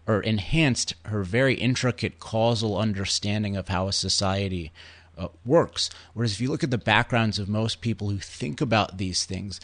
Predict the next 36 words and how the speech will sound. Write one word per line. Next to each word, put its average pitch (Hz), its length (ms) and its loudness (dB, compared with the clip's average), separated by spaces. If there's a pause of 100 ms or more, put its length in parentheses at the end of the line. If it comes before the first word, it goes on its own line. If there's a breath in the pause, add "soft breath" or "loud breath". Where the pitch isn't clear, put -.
(260 loud breath)
they're 120 160 0
often 147 380 4
spending 117 480 4
just - 300 -2
time 110 360 0
in 107 80 0
academia, 104 880 2
and 107 140 0
it's - 200 -4
easy 143 300 0
to 123 100 0
get 107 300 0 (640 soft breath)
a 113 80 0
little 135 320 4
detached 117 840 -4
from 107 560 0
concrete 113 640 -2
reality. 104 500 2
Whereas 107 260 -2
even 135 180 -2
if 127 160 -2
you're, 104 120 -2
you're 104 160 -4
thinking 120 400 -2
about 104 220 2
it 90 40 -4
for - 120 -12
purposes 101 460 -4
of 92 80 -6
a 95 60 -4
novel, 127 320 0
you 101 120 0
have 110 200 -2
to 104 80 -4
study 127 580 0
it. - 120 -4